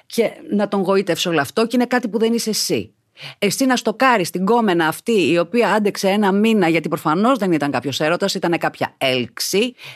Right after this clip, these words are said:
του πήρε λίγο το μυαλό, μπορεί, εμένα μου ακούγεται ως μεγαλύτερη. Δεν σε ενδιαφέρει ένα καλός άνθρωπος και χαρακτήρας,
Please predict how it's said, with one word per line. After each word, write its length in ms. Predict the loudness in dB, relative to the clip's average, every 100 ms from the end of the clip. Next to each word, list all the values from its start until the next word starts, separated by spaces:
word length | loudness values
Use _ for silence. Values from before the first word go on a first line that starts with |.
| _
του 120 | -6
πήρε 220 | 0 2 2
λίγο 200 | 0 0
το 120 | 0
μυαλό, 580 | 0 0 2 2 0 0
μπορεί, 380 | 0 0 0 -2
εμένα 300 | -2 0 0
μου 60 | 0
ακούγεται 360 | -2 -2 -2
ως 100 | -2
μεγαλύτερη. 600 | -2 0 0 0 -4 -8 -14 _ _ _ _ -14
Δεν 300 | -4 -2 0
σε 100 | 2
ενδιαφέρει 280 | 2 2
ένα 120 | 2 2
καλός 260 | 0 0
άνθρωπος 260 | -2 -2 -6
και 100 | -8
χαρακτήρας, 680 | -6 -4 0 0 2 -2